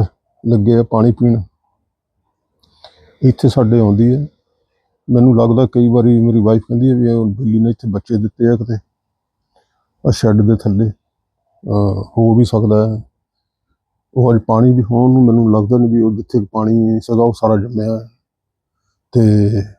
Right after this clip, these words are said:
ਬਾਕੀ ਇੱਧਰਲੇ ਘਰ ਘੁਰ ਸਾਰੇ ਦੇਖ ਲਓ ਵੀ ਕਿਤੇ ਵੀ ਕੋਈ ਅਜਿਹੀ ਜਗ੍ਹਾ ਨਹੀਂ ਹੈ ਜਿੱਥੇ ਬਰਫ਼ ਨਾ ਹੋਵੇ, ਛੱਤਾਂ ਤੇ ਬਰਫ਼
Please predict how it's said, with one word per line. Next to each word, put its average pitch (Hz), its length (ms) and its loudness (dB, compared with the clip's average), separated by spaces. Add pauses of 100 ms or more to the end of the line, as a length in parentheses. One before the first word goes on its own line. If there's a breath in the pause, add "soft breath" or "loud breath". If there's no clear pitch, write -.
(180)
ਬਾਕੀ 120 300 -2
ਇੱਧਰਲੇ 113 480 0
ਘਰ 110 200 -2
ਘੁਰ 104 180 -4
ਸਾਰੇ 110 260 0
ਦੇਖ 110 180 -4
ਲਓ 104 160 0
ਵੀ 107 100 0
ਕਿਤੇ 110 280 -2
ਵੀ 104 200 0 (540)
ਕੋਈ 107 420 2 (200)
ਅਜਿਹੀ 110 440 2 (340)
ਜਗ੍ਹਾ 117 240 2
ਨਹੀਂ 110 180 0
ਹੈ 110 100 2
ਜਿੱਥੇ 101 360 -4 (760)
ਬਰਫ਼ 113 300 -2
ਨਾ 113 80 2
ਹੋਵੇ, 117 300 2
ਛੱਤਾਂ 113 400 -2
ਤੇ 107 180 -4 (140)
ਬਰਫ਼ 104 220 -6